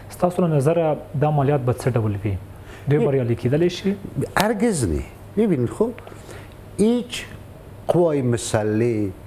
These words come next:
Speaker 2: اردوی در جهان وجود نداره که یک ملت شکست بده.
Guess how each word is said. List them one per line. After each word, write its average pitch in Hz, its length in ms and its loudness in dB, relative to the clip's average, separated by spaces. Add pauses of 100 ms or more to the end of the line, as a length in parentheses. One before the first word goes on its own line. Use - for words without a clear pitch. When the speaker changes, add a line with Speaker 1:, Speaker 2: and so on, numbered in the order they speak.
(500)
Speaker 2:
اردوی 120 600 4
در 104 240 2
جهان 113 600 2
وجود 107 720 4
نداره 107 640 2 (100)
که 92 240 0 (920)
یک 92 200 2
ملت 92 640 4
شکست - 540 -6
بده. - 280 -16